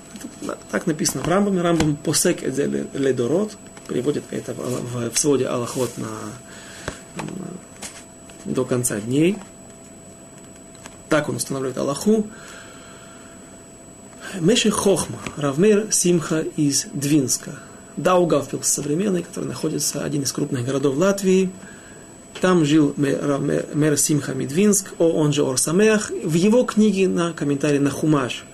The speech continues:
Меши Хохма, Меши Хохма, там он говорит так. Прочитайте следующий стих в Торе. Закрыл.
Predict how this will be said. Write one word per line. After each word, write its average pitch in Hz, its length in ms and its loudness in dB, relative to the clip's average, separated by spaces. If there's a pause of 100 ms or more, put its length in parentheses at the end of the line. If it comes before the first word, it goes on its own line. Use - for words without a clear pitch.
Меши 139 280 -2
Хохма, 214 720 0 (1040)
Меши 147 240 0
Хохма, 196 580 0 (600)
там 185 360 2
он 160 200 0
говорит 147 360 2
так. - 260 -10 (760)
Прочитайте 156 520 0
следующий - 480 -2
стих - 460 0 (160)
в - 180 -4
Торе. 151 320 2 (540)
Закрыл. 156 500 -4